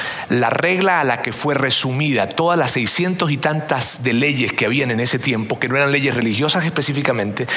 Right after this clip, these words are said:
sino eran leyes de in-, era-, eran leyes de interacción social, la ley a la que fue resumida fue esta, "Ama a otras personas con un amor sacrificial, sé capaz de colocar a otros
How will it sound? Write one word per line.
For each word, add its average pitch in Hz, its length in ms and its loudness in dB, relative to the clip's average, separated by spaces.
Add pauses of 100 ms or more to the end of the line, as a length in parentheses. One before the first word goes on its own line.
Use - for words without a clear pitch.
(100)
sino 139 240 0
eran 147 180 2
leyes 143 200 2
de 127 60 0
in-, 117 220 -4
era-, 131 380 2
eran 143 180 2
leyes 147 240 2
de 131 60 0
interacción 120 500 0
social, 120 420 0 (1600)
la - 160 2
ley 160 180 2
a 196 60 4
la 175 100 2
que - 80 0
fue 156 160 0
resumida 151 460 2
fue 131 240 0
esta, - 340 -4
"Ama 175 300 0
a 135 160 2
otras 151 320 0
personas 139 500 0
con 120 160 0
un 139 120 0
amor 135 280 0
sacrificial, 107 840 0
sé 151 240 -2
capaz 151 360 0
de 135 80 -2
colocar 113 440 -2
a 113 100 2
otros 131 500 -2